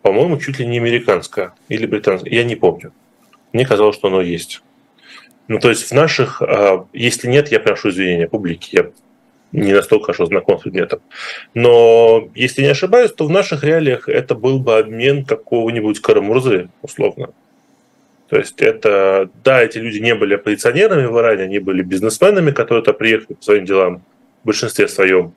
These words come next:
часть ещё по гуманитарным миссиям. Но это, а, тот случай, когда во многих странах, а, государства самоустраняются от, а, подобных обменов. Например, в Великобритании, а,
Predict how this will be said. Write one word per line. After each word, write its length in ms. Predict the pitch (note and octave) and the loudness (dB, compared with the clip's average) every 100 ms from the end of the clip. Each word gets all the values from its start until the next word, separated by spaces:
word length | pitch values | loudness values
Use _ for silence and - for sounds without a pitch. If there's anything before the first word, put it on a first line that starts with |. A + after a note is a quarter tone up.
| _ _ _ | _ _ _
часть 280 | - G#2+ - | -2 -2 -2
ещё 400 | - - G2 F#2 - - - _ _ - | -10 -2 -2 -2 -8 -20 -20 _ _ -2
по 80 | G2+ | 0
гуманитарным 500 | A2+ A#2 G#2+ F#2 F#2+ | 0 2 0 0 -4
миссиям. 400 | F#2+ - F#2 F#2 - - - - | -6 -4 -6 -6 -14 -20 -20 -2
Но 240 | B2 F3+ | 2 4
это, 240 | E3+ E3 D#3+ D3 B2 | 4 4 4 4 4
а, 460 | A#2 A#2 A2+ A2+ - - | 4 4 4 2 -2 -2
тот 160 | C#3+ | -2
случай, 380 | C#3+ F#3 G#3 D#3 | 0 -4 -4 -4
когда 960 | C3+ B2+ B2 C3 C#3+ D3 C#3 B2 A#2 D3 C#3+ - G#2 | -2 -2 -2 0 0 2 2 2 2 -2 -14 -12 -2
во 160 | A#2 | 0
многих 420 | B2+ C#3 A#2+ G#2 | 2 0 0 -6
странах, 560 | - G#2+ B2 G3+ - - _ _ _ _ _ - | -8 -2 0 -2 -4 -14 _ _ _ _ _ -2
а, 140 | A2+ | -2
государства 420 | - B2+ D3+ D3 | -2 0 0 0
самоустраняются 920 | - C#3 C3+ C3+ C3 B2 F#2 E2+ - G2 | -4 -2 -2 -2 0 2 0 -2 -4 -2
от, 220 | F#2+ F#2+ - - | -2 -4 -14 -12
а, 140 | F#2 | -4
подобных 360 | - A2 A2+ - | 0 0 -2 -4
обменов. 440 | G2 F#2 F#2 - | 0 0 -2 -6
Например, 580 | - - A2+ C3 B2 G#2+ - | -8 -4 0 2 2 0 0
в 320 | G2+ G2+ G2+ | 2 4 2
Великобритании, 960 | G#2+ G#2+ - C3+ F#3+ A3 F#3+ E3 C3+ - _ _ _ _ _ | -2 -4 -4 0 2 2 2 0 -2 -6 _ _ _ _ _
а, 640 | - G#2+ G#2 G#2 G2+ F#2+ | -2 0 2 2 0 -2